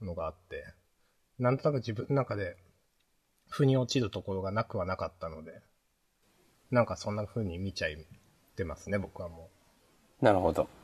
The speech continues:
Speaker 1: で、まあ、それはちょっと、まあ、そうだとは言わないですけど、でもなんか、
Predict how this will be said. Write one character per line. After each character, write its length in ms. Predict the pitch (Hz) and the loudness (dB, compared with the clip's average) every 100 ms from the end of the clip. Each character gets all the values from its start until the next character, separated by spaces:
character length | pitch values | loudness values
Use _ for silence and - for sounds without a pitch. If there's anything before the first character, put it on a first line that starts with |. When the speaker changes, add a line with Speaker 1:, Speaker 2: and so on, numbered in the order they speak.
| - - - _ _ _ - | -20 -20 -20 _ _ _ -6
Speaker 1:
で、 60 | |
ま 100 | 120 | -6
あ、 20 | |
そ 120 | 98 143 | -2 0
れ 40 | |
は 60 | 185 | 0
ち 80 | |
ょ 20 | 254 | -4
っ 40 | - | -6
と、 440 | 113 92 85 85 - _ _ _ _ _ _ _ _ _ _ _ - | -2 -2 -2 -6 -12 _ _ _ _ _ _ _ _ _ _ _ -10
ま 960 | 120 104 92 90 87 87 82 80 90 | -2 2 2 2 0 -2 -4 -6 -8
あ、 0 | - - 127 123 127 127 - 135 - - | -12 -20 -20 -18 -18 -18 -18 -20 -20 -16
そ 320 | - 196 208 | 2 4 6
う 20 | |
だ 140 | 113 120 | 6 4
と 120 | - | 2
は 100 | 90 | -2
言 100 | 82 | 0
わ 100 | 95 | 0
な 140 | 143 | 0
い 80 | 123 | -2
で 80 | 82 | -4
す 120 | - | -8
け 120 | - | -10
ど、 220 | 78 78 76 | -8 -8 -6
で 120 | 131 | -4
も 160 | 147 | -4
な 140 | 98 110 | -4 -6
ん 100 | 104 | -6
か、 300 | - 73 | -4 -4